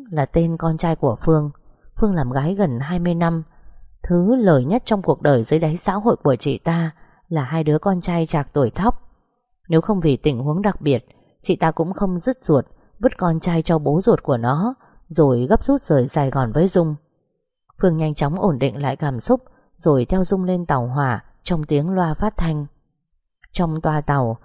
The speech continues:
Dung và Thóc díu dít trò chuyện về hành trình hơn ba mươi tiếng đi đến thủ đô của đất nước. Bà Tuế trầm mặc nhìn ra ngoài cửa sổ, lòng đầy lấn cấn,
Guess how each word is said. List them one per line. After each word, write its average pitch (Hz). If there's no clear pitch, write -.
Dung 185
và 135
Thóc 226
díu 156
dít 262
trò 143
chuyện 131
về 143
hành 131
trình 131
hơn 175
ba 170
mươi 160
tiếng 160
đi 165
đến 160
thủ 160
đô 151
của 127
đất 170
nước. 226
Bà 160
Tuế 160
trầm 131
mặc 120
nhìn 147
ra 190
ngoài 160
cửa 131
sổ, 127
lòng 151
đầy 135
lấn 143
cấn, 180